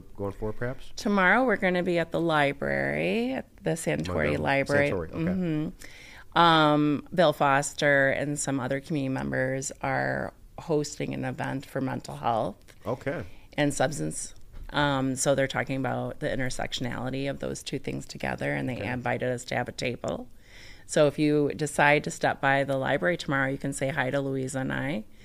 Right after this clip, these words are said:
Speaker 2: and Kim at the same time. We're pretty busy. Kim will be running the
Speaker 1: Okay.
Speaker 2: Connection Support Group. So we've got a couple things going on Saturday. I would love to ask you all to mark your calendars for October fifth.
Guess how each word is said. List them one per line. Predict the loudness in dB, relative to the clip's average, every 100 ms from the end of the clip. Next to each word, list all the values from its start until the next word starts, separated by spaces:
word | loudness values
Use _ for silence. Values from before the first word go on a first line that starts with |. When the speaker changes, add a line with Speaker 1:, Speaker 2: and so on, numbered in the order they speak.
| -20 -14 0
Speaker 2:
and | 2 4
Kim | 4 4
at | 4
the | 2
same | 2 2 2
time. | 4 6 6 4 2 0
We're | -2
pretty | -2 0
busy. | 4 4 4 0
Kim | 2 2
will |
be | 2 2
running | 4 4 2 -2 -6
the | -2
Speaker 1:
Okay. | 0
Speaker 2:
Connection | 2 8 8 8 4 2
Support | 0 4 4 6
Group. | 2 4
So | 4
we've | 6
got | 8 8
a |
couple | 8 6 6
things | 6 6
going | 4 4 4
on | 2
Saturday. | 4 4 4 2 -2 -4 -8 -18 -20 -20 -20 -20 2 8
I | 8
would | 10 12 12 10
love | 10 10 12 10 4 -4
to | 2 4 6 6 4 4 0 -6 -4 6
ask | 8 8 4 2
you | 4
all | 4 4
to | 4
mark | 4 2
your | -4
calendars | -2 0 0 0 -2
for | 0
October | -2 0 -2 -2 -2
fifth. | 0 0 0 -6